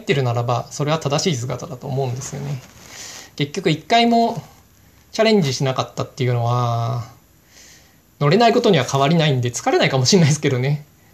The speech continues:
で、結局一回も乗れなかったら、それは正しい判断かもしれないけど、まあ、それで得るメリットってほとんどないですからね。だからチャレンジして乗れないのは疲れるだけですけれど、チャレンジしないで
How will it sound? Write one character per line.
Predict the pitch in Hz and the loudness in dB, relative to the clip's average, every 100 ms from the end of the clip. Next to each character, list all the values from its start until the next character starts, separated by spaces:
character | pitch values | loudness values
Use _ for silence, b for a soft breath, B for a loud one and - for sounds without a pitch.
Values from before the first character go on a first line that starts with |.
| b | b
で、 | 156 | -6
結 | 175 175 | -4 -2
局 | 269 | 0
一 | 285 | 0
回 | 254 262 | 2 4
も | |
乗 | 254 | 4
れ | 262 | 4
な | 285 | 2
か | - | 0
っ | |
た | - | 0
ら、 | 127 | -2
そ | 151 | 0
れ | |
は | 143 | 0
正 | 151 175 240 | 0 0 0
し | |
い | |
判 | 156 135 | 0 0
断 | 127 | -2
か | 127 | -4
も | |
し | 127 131 | -6 -4
れ | |
な | 135 | -4
い | 127 | -6
け | 123 | -8
ど、 | 131 | -10
ま | - B - | -12 B -10
あ、 | |
そ | - 277 | -4 4
れ | |
で | 403 427 | 6 6
得 | |
る | 349 | 6
メ | 185 | 4
リ | 165 | 4
ッ | |
ト | - | 0
っ | |
て | 143 | 0
ほ | 151 | 2
と | 208 | 4
ん | 170 | 4
ど | |
な | 135 | 4
い | 135 | 2
で | 120 | 0
す | |
か | - 120 | -2 -2
ら | |
ね。 | 131 147 - B B B B B B - | 0 -2 -4 B B B B B B -12
だ | 156 | -8
か | |
ら | 147 | -2
チ | 214 | 2
ャ | |
レ | 370 | 4
ン | 285 | 4
ジ | 156 | 2
し | |
て | - | 2
乗 | 147 139 | 2 2
れ | |
な | 160 | 2
い | 135 | 0
の | |
は | 127 | -2
疲 | - 165 | 0 0
れ | 165 | 2
る | 127 | 0
だ | 123 | 0
け | 127 | -2
で | |
す | 120 | -2
け | 135 | -4
れ | 123 | -4
ど、 | 127 - - _ - | -6 -10 -16 _ -2
チ | |
ャ | 247 | 2
レ | 359 | 2
ン | |
ジ | 156 135 | 2 0
し | 151 | 0
な | 156 | 0
い | 131 | 0
で | 117 | -2